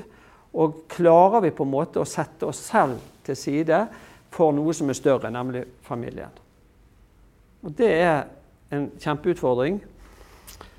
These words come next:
eh, som krever en del ting av oss. Det krever at vi faktisk vil det, at vi har en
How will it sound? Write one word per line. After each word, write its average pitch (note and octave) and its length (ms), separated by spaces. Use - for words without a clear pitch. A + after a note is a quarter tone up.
eh, C3+ 540
som F3+ 300
krever G3+ 680
en C#3+ 80
del C#3 200
ting C#3+ 160
av C#3 120
oss. G3 240
Det F3+ 160
krever F#3+ 480
at D#3 120
vi D#3+ 80
faktisk E3+ 540
vil C#3+ 420
det, F#2+ 100
at - 120
vi F3+ 40
har F3+ 120
en F3 140